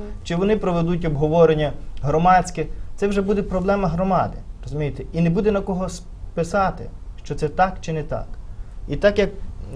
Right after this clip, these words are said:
казав колега щодо Польщі, там були реальні випадки, коли приходив інвестор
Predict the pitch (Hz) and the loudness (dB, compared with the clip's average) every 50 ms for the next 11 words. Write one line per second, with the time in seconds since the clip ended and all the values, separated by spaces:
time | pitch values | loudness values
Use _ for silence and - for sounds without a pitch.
0 | 143 139 131 156 156 147 170 180 170 156 - 160 160 165 165 160 160 151 - - | -8 -2 2 2 4 6 6 6 6 6 6 4 6 6 6 6 6 4 2 0
1 | - 160 156 160 160 - 220 247 269 240 - - - 123 98 - - - - - | -2 0 0 0 0 2 4 2 2 2 0 -4 -6 -6 -6 -6 -8 -8 -8 -8
2 | - - - 190 202 190 214 208 202 202 214 226 233 226 214 208 196 196 190 - | -6 -2 0 2 4 4 6 6 6 6 8 8 6 6 4 4 2 2 2 4
3 | 233 247 247 247 - - - - - 165 175 170 175 175 170 196 202 202 196 185 | 2 2 2 0 -2 -2 0 2 2 2 2 2 0 0 0 0 2 2 2 2
4 | 180 170 165 185 190 190 185 - - 170 151 | 0 2 4 6 6 6 4 2 0 0 0